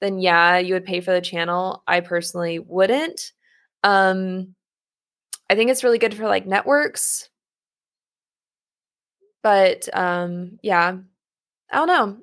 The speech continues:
It's, it's probably just really good for, like, networks and, you know, people with more than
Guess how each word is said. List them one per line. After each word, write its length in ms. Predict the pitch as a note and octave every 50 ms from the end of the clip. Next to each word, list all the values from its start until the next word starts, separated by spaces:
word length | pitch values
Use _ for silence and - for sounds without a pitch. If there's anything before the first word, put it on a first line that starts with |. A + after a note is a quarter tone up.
| _
It's, 180 | - - C#4 - -
it's 140 | - - -
probably 180 | F#4+ G#4 G#4+ G#4+
just 200 | A4 - - B3
really 180 | A#3+ A3+ G#3
good 140 | G#3 G#3 G3+
for, 100 | - G#3+
like, 140 | G3 F#3+ F#3+
networks 480 | F#3 F3 F3 - D#3+ E3 - - - -
and, 300 | F#3 F3 F3 E3+ - -
you 160 | - F#3 G3
know, 300 | F#3 F3 F3 F3 E3+ E3+ F3 - - - - _ _ _ _ G#3+
people 600 | - - A3+ G#3+ G#3+ G#3 G3 F#3+ F#3 F3+ F3+ F3+ F3
with 480 | D#3+ E3 E3+ E3+ E3 E3 E3+ E3+ - _ _ - - _ _ _
more 300 | - F#3+ F#3 F#3 F#3 F3+
than 520 | F3 F3+ F3 E3+ E3 E3 E3 E3+ F#3 F#3+